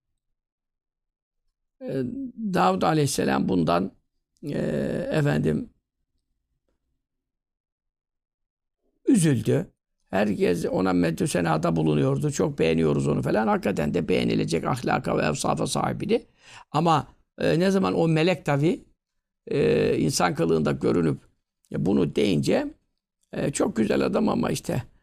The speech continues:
çocuklarını Beytülmal'dan yediriyor. Yani geçimini, eee, hazine parasından temin ediyor." deyince, eee, üzüldü.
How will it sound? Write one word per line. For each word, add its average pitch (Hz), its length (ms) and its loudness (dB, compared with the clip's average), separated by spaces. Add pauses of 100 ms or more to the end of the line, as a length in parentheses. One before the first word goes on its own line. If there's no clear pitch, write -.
(180)
çocuklarını 190 580 0
Beytülmal'dan 170 600 0
yediriyor. 143 520 0 (340)
Yani 151 200 0
geçimini, 165 480 0
eee, 127 600 -4 (100)
hazine 165 560 -2
parasından 151 640 -2 (400)
temin - 280 0
ediyor." 147 380 0
deyince, 220 460 0 (920)
eee, - 360 -2
üzüldü. 175 680 2